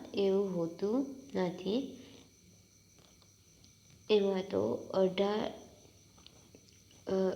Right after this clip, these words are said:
અઢાર દિવસ યુદ્ધ ચાલે છે, પરંતુ અહીં મહાકવિ ભાસ સર્જકે પોતાની મૌલિક રચના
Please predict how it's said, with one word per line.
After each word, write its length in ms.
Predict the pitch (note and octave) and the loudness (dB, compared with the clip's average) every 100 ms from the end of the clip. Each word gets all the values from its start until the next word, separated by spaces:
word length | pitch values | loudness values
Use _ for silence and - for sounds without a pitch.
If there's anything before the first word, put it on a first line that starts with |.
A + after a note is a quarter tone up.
| - | 0
અઢાર 400 | G3+ F#3+ G#3 A3+ | 0 4 4 4
દિવસ 480 | G3 F#3+ F3 G3+ C4+ C4+ - - | 4 4 4 4 2 -4 -10 -6
યુદ્ધ 380 | F#3+ F#3 G#3 G#3 | 2 4 6 2
ચાલે 680 | - D#3 D3+ D3+ F3+ B3+ C4+ | -2 -2 0 4 4 4 0
છે, 440 | - - E3+ E3 - - - - - | -4 0 0 0 -8 -16 -20 -20 -4
પરંતુ 400 | - F3+ F3+ - | 2 2 2 -2
અહીં 580 | G2+ F3+ E3+ E3+ F#3+ C4+ - - - - - - - - - - - - - G#3 | -2 0 0 2 2 0 -2 -10 -16 -20 -20 -20 -20 -20 -20 -20 -20 -20 -10 -4
મહાકવિ 680 | F#3+ F#3+ A#3+ A#3 A#3+ A3+ A3+ | -2 0 0 2 2 4 2
ભાસ 440 | - E3+ F3 E3 - - - - - - - - - | 0 0 0 0 -4 -14 -20 -20 -20 -20 -20 -20 0
સર્જકે 800 | G3 F3+ F#3 F#3 A3+ - E3+ - - - | 6 8 8 6 4 2 -2 -4 -8 2
પોતાની 640 | G3 F#3+ F#3 F3+ F3+ A3 | 4 6 4 0 0 -2
મૌલિક 600 | A3+ E3+ E3 E3+ A#3 - | 0 0 2 4 4 2
રચના 600 | F3+ E3 - E3+ F3+ C4+ | 0 0 -2 -6 -2 -2